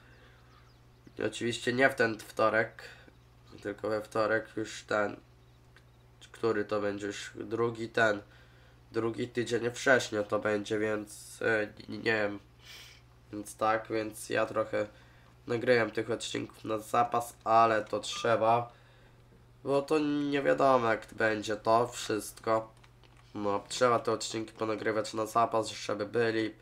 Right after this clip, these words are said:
e, z odcinkami ten, e, odcinki ponagrywać jak odcinki, ale gorzej potem zrobić miniaturki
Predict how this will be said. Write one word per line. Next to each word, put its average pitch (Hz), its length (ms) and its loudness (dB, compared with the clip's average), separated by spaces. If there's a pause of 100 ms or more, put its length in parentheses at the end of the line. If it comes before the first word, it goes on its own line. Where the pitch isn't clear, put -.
(1000)
e, 104 220 2
z 104 100 -8
odcinkami 117 840 0
ten, 110 360 0 (120)
e, 110 340 2 (1080)
odcinki 120 340 -8 (100)
ponagrywać 120 560 0
jak 117 120 -2
odcinki, 123 600 0
ale 104 180 2
gorzej 107 320 2
potem 110 340 -6
zrobić 113 420 -2
miniaturki 117 760 -2